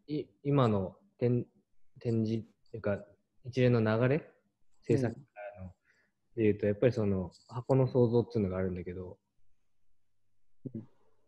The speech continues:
Speaker 1: なんかその、なんて言うんだろうな。いやらしさも別に、中井さんの作品は特にないくて。
Speaker 2: うん。
Speaker 1: 結構だから、ポータブルな形も保ってると思うんだよね。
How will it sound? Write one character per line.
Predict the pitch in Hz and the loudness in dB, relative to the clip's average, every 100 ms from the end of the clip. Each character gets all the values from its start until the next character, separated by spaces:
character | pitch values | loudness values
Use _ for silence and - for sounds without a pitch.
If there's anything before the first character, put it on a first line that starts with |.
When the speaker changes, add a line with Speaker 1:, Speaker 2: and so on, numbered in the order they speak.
| - | -10
Speaker 1:
な | 175 | -10
ん | |
か | - | -6
そ | - | -2
の、 | 156 160 160 - - _ _ - | 2 4 2 0 -6 _ _ -12
な | 127 131 151 | -8 -2 0
ん | 123 | 2
て | 107 | 2
言 | |
う | 98 | 0
ん | |
だ | 95 | 0
ろ | |
う | |
な。 | 95 95 98 _ - | -2 -4 -10 _ -10
い | 139 | -2
や | |
ら | 170 208 | 0 0
し | |
さ | - | 2
も | 120 101 | 4 4
別 | 101 120 | 2 0
に、 | 117 95 - | -4 -4 -10
中 | 131 156 | -6 -4
井 | |
さ | 151 | -2
ん | 151 | -4
の | |
作 | 147 - | -6 -4
品 | 147 | -2
は | 139 - _ _ _ _ | -2 -4 _ _ _ _
特 | 151 135 | -6 -4
に | 104 92 | -2 -2
な | 107 107 | 0 0
い | 95 95 _ _ _ | 0 -6 _ _ _
く | - | -20
て。 | - - - - _ _ - - - - | -12 -12 -12 -18 _ _ -20 -20 -18 -10
Speaker 2:
う | 135 | -8
ん。 | 123 123 _ - - _ _ _ - 139 | -8 -12 _ -20 -20 _ _ _ -16 -10
Speaker 1:
結 | 175 | 0
構 | 117 | 4
だ | 113 | 4
か | 110 | 4
ら、 | 98 92 - _ _ _ _ _ - _ _ _ _ _ _ _ 202 | 0 -2 -12 _ _ _ _ _ -20 _ _ _ _ _ _ _ -8
ポ | |
ー | 180 | 2
タ | 127 | 2
ブ | 110 | 4
ル | 107 | 0
な | 101 | -4
形 | - - 110 104 - 117 | -8 -2 -2 -2 -4 0
も | 131 170 135 - | 4 4 2 0
保 | 120 110 | -2 -2
っ | 113 _ | -2 _
て | - | -4
る | 92 92 _ _ _ _ | -2 -4 _ _ _ _
と | 117 | 4
思 | 101 101 | 4 2
う | 95 | 0
ん | 85 | -4
だ | - | -12
よ | - | -14
ね。 | 104 | -14